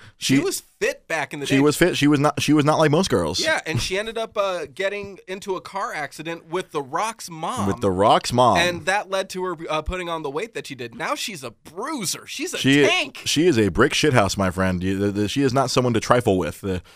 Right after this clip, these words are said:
Speaker 2: she, she, she knock us the fuck out.
Speaker 1: Yeah.
Speaker 2: But, uh, of course, uh, my, my favorite part of our trip last night, well, and I feel it was the most important part of our trip to see W W E Monday Night Raw,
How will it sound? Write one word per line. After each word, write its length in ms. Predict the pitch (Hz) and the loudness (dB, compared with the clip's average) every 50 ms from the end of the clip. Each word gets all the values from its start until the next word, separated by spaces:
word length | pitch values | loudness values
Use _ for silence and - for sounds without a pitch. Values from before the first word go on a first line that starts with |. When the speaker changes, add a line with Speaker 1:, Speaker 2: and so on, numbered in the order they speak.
| _ _ _ _ | _ _ _ _
Speaker 2:
she, 280 | - 127 110 98 90 - - | -4 -2 0 0 0 -2 -6
she, 320 | - 110 113 101 95 95 - _ 113 | -8 -8 -6 -4 -4 -6 -6 _ -12
she 180 | 107 117 113 - - | -10 -10 -10 -10 -8
knock 400 | 120 117 101 107 117 127 - 131 | -6 -2 0 2 2 2 2 0
us 160 | 131 131 - | -2 -2 -2
the 180 | - 95 90 85 | -4 -4 -6 -6
fuck 400 | - - - 285 349 381 392 - - - _ | -8 -6 -2 0 0 0 0 -2 -8 -6 _
out. 340 | - 349 415 440 359 - - _ _ _ _ | 2 4 4 4 2 0 -4 _ _ _ _
Speaker 1:
Yeah. 200 | _ 147 - 113 80 _ _ _ _ _ _ _ | _ -20 -18 -18 -18 _ _ _ _ _ _ _
Speaker 2:
But, 120 | 123 113 | 0 0
uh, 60 | 104 90 - - - _ - | 0 0 -2 -8 -14 _ -6
of 80 | 127 | 2
course, 200 | - 214 220 - - - 113 - | 4 4 4 4 0 -8 -4 2
uh, 120 | 139 143 - - | 4 4 4 4
my, 120 | 147 143 - | 2 2 4
my 220 | 143 143 170 208 226 | 6 6 8 6 6
favorite 400 | - - 202 185 180 170 165 - | 6 6 6 6 6 4 4 4
part 400 | - 123 104 98 95 95 - _ _ _ - | 4 6 6 4 4 2 -2 _ _ _ 0
of 120 | 113 110 80 | 0 2 4
our 200 | 120 139 151 151 | 6 6 6 6
trip 320 | 147 - - 123 110 - | 4 2 2 2 2 2
last 300 | 98 95 95 98 95 - | 0 0 0 0 -2 -2
night, 260 | - 90 85 85 85 - - _ _ _ _ _ _ _ _ | -6 -6 -4 -6 -6 -8 -10 _ _ _ _ _ _ _ _
well, 140 | 127 123 107 | 2 2 4
and 180 | 117 117 117 | 4 4 4
I 120 | 113 110 - | 4 2 4
feel 180 | - 175 151 | 4 4 4
it 120 | 139 135 151 | 6 6 6
was 140 | 185 196 160 | 6 6 6
the 100 | 202 196 | 6 6
most 280 | 185 196 214 202 - | 6 6 4 6 4
important 460 | 220 190 - - 214 262 285 247 160 - | 2 2 4 4 4 4 4 0 0 2
part 320 | 127 101 95 87 - - _ - | 2 2 2 0 -2 -6 _ 0
of 160 | 113 107 98 | 0 4 4
our 120 | 104 98 | 4 2
trip 360 | 92 - - 104 92 - _ _ | 2 0 0 0 0 -2 _ _
to 220 | - 113 104 90 - | 0 0 0 0 -2
see 300 | - - 165 143 113 92 | -4 -2 0 2 0 0
W 300 | 85 - 107 101 92 92 | 0 0 0 0 0 0
W 120 | 85 90 | 0 -2
E 40 | 85 | 0
Monday 240 | 85 98 101 98 95 | 0 0 2 0 0
Night 80 | 87 85 | 0 0
Raw, 240 | 90 87 73 69 | -2 -2 -2 -4